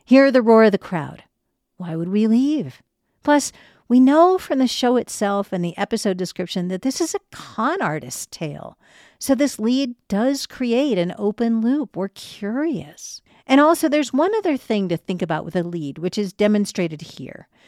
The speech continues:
Steve is the character we follow through his father's story. Starting it this way tells us a lot.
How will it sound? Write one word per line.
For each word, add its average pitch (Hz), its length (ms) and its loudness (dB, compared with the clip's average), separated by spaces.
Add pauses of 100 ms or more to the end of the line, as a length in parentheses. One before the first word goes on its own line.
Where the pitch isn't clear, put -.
(180)
Steve 262 640 2
is 208 160 -4
the 214 100 0
character 190 540 -2
we 170 220 -4
follow 196 460 2
through 196 340 0
his 180 260 -6
father's 147 440 -10
story. 147 680 -14 (160)
Starting 285 440 0
it 170 120 -2
this - 220 -6
way 151 360 -12 (220)
tells 254 280 -2
us 233 140 -4
a 226 60 0
lot. 180 500 -4